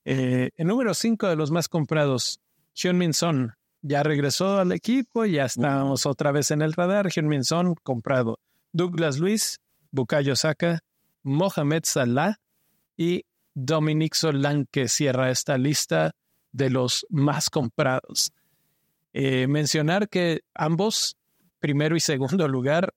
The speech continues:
tienen banderita amarilla. Salah, bueno, ya sabemos que trae unos problemillas ahí musculares.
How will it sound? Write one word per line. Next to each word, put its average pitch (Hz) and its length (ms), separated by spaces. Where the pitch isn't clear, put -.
tienen 151 400
banderita 135 540
amarilla. 139 560
Salah, 143 500
bueno, 123 260
ya 120 160
sabemos 127 400
que 131 120
trae 131 280
unos 127 200
problemillas 127 680
ahí 143 120
musculares. 196 640